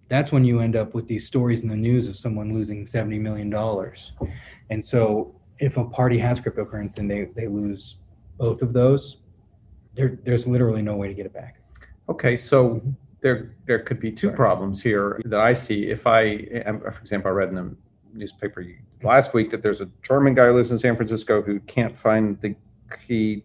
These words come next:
Speaker 2: their codes, or
Speaker 1: Yeah.
Speaker 2: for two hundred and fifty-two million dollars of this.
Speaker 1: Yes.
Speaker 2: So that's a problem. So one problem could be that you legitimately lost, you were the investor, you
Speaker 1: Mm-hmm.
Speaker 2: legitimately lost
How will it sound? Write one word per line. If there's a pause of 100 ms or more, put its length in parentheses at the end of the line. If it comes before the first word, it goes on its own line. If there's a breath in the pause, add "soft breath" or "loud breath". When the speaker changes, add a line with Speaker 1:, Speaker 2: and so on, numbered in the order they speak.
(120)
Speaker 2:
their
codes,
or
Speaker 1:
Yeah. (420 loud breath)
Speaker 2:
for
two
hundred
and
fifty-two
million
dollars
of
this.
Speaker 1:
Yes. (320 loud breath)
Speaker 2:
So
that's
a
problem.
So
one
problem
could
be
that
you
legitimately
lost, (200)
you
were
the
investor,
you
Speaker 1:
Mm-hmm.
Speaker 2:
legitimately
lost